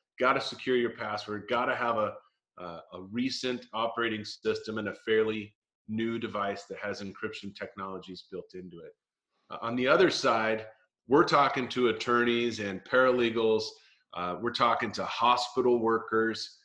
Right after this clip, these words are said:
Uh, we have this huge boom that's happened in the medical industry for our company right now, uh, where we've tripled in size for that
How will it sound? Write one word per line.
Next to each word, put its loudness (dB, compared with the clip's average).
Uh, -4
we 0
have 2
this 0
huge -4
boom 4
that's -2
happened -2
in -4
the -4
medical -2
industry -2
for -2
our 4
company -4
right -2
now, -4
uh, -8
where 2
we've -2
tripled 2
in 0
size 2
for -2
that -2